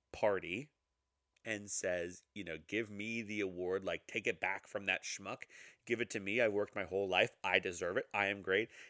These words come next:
And they're like, "You are a hack. We hate you. We're so sick of your shit." "Get outta here." <laughs> He ju-, he just, it's not, it's not funny. It's funny in the movie.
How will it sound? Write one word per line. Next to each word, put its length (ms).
And 120
they're 80
like, 320
"You 360
are 220
a 120
hack. 480
We 340
hate 240
you. 220
We're 160
so 280
sick 400
of 60
your 200
shit." 420
"Get 180
outta 200
here." 240
<laughs> 40
He 80
ju-, 140
he 60
just, 280
it's 180
not, 200
it's 240
not 240
funny. 260
It's 160
funny 260
in 100
the 80
movie. 260